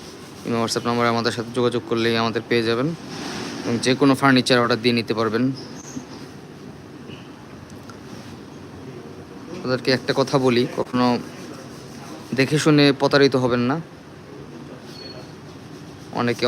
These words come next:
অল্প, অল্প কিছু প্রাইস দিয়ে ফার্নিচার সেল করে, আপনারা লোভে পড়ে অর্ডার করেন, আপনাদের টাকাটা বিফলে যায়।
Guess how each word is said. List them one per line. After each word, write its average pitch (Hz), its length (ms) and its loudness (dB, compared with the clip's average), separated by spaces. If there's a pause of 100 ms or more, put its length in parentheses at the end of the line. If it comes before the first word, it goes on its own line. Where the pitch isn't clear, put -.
অল্প, 123 180 2 (360)
অল্প 127 160 2 (140)
কিছু 127 220 0 (160)
প্রাইস 123 280 6 (100)
দিয়ে 127 140 6 (220)
ফার্নিচার 120 420 2 (560)
সেল 127 220 4
করে, 120 180 6
আপনারা 117 280 2
লোভে 120 260 4
পড়ে 110 180 4 (400)
অর্ডার 113 260 0
করেন, 110 180 0 (840)
আপনাদের 110 360 -2
টাকাটা 113 340 4
বিফলে 113 360 2
যায়। 123 160 0